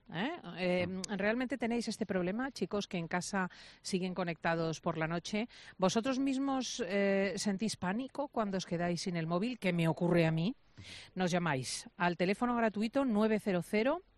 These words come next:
Speaker 1: cinco cero seis cero cero seis. Os repito, nueve cero cero cincuenta sesenta cero seis. Eh, efectivamente, hay, as-, tú describes esto, la
Speaker 2: Ujú.
Speaker 1: nomofobia.
Speaker 2: Ujú.
Speaker 1: Explícanos qué es.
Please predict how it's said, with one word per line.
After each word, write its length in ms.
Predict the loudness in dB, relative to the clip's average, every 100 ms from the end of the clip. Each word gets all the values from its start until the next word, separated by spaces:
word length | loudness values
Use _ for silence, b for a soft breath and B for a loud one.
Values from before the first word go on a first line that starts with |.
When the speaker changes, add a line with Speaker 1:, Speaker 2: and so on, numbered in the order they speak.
| -20 -20 -6
Speaker 1:
cinco 360 | -2 0 0
cero 400 | 0 2 2 -2 -8 b b
seis 400 | b 0 0 0 -2
cero 240 | -2 0
cero 280 | -2 -2 -2
seis. 680 | 0 0 0 -2 -6 -10 -14 _ -2
Os 140 | 2
repito, 340 | 2 0 0 0
nueve 300 | 2 2 4
cero 220 | 2 2
cero 320 | 2 2 0 _ _ b b b b b
cincuenta 720 | -2 2 4 4 2 -2 -4
sesenta 720 | -6 -4 0 0 0 -2 -4 -4 _ _ _
cero 320 | -4 0 0
seis. 440 | -2 -6 -12 -14 -14 -14 B B B B 0
Eh, 800 | 4 4 4 4 4 2 -2 -4 _
efectivamente, 640 | -4 0 2 2 2 2 4
hay, 240 | 4 2 0
as-, 200 | 0 2
tú 120 | 0
describes 520 | 0 -2 -2 -2 0
esto, 400 | -4 -4 -10 -6
la 580 | 0 2 2 2 2 2
Speaker 2:
Ujú. 100 | 2 2
Speaker 1:
nomofobia. 880 | 2 4 2 4 4 6 0 -6 -6
Speaker 2:
Ujú. 160 | -6 -4
Speaker 1:
Explícanos 540 | -4 -2 0 2 2
qué 220 | 0 -2 -2
es. 280 | -8 -12